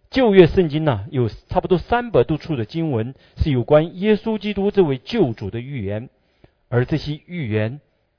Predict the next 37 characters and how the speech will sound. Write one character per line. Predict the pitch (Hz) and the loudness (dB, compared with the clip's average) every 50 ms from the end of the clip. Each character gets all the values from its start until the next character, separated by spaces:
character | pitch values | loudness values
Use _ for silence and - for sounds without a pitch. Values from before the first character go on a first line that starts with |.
| _ _ _ _ _ | _ _ _ _ _
因 | - 143 135 | -6 -6 -4
着 | 123 120 110 107 | -2 -2 -4 -2
耶 | 110 123 131 | -2 -2 -2
稣 | 123 - 143 | -2 -2 -6
基 | - - 135 | -12 -12 -12
督 | - 120 98 | -10 -8 -8
的 | 92 - | -8 -10
出 | - - - 185 170 | -10 -8 -8 -6 -6
生、 | 156 - 196 185 185 190 180 _ _ _ _ _ - | -4 -2 -2 -2 -2 -4 -10 _ _ _ _ _ -20
受 | - - - 220 170 123 - 85 | -8 0 2 2 2 2 0 -8
死、 | - - - 95 85 87 - _ _ _ | -14 -16 -16 -16 -16 -16 -20 _ _ _
复 | _ _ - 220 202 131 | _ _ -6 -4 -4 -4
活 | - - 107 107 113 135 143 - _ _ _ _ | -4 -4 -4 -2 -2 -2 -4 -8 _ _ _ _
都 | - 160 143 147 - - _ | -2 -2 -2 -2 -4 -10 _
一 | - 165 160 160 175 156 170 160 | -12 -10 -10 -8 -8 -10 -10 -8
一 | 170 | -6
的 | - 110 101 - _ | -6 -6 -6 -6 _
应 | - 185 185 139 110 | -8 -6 -6 -6 -6
验 | 104 95 85 | -6 -8 -10
了。 | 82 85 90 _ _ _ _ _ _ _ _ _ _ _ _ - | -12 -18 -20 _ _ _ _ _ _ _ _ _ _ _ _ -2
我 | 165 180 | 2 2
们 | 247 247 | 2 2
可 | 196 | 4
以 | 208 196 | 4 4
来 | 185 175 | 4 4
看 | 175 - 220 220 | 4 2 -2 -4
看。 | 160 165 165 135 107 113 - _ _ _ | -2 -2 -2 -2 -4 -6 -12 _ _ _
《路 | - 190 240 220 180 | -12 -8 -4 -4 -2
加 | - 180 180 180 | 0 0 0 0
福 | - - 139 | -2 -4 -6
音》 | 139 160 175 - | -8 -8 -8 -6
这 | - 226 208 156 | -2 0 2 2
段 | 131 127 117 117 | 2 0 -2 -2
经 | - 170 165 | -4 -4 -4
文 | 151 131 127 | -4 -4 -4
当 | 147 151 151 147 | -6 -6 -4 -4
中 | 156 160 170 160 | -6 -6 -6 -8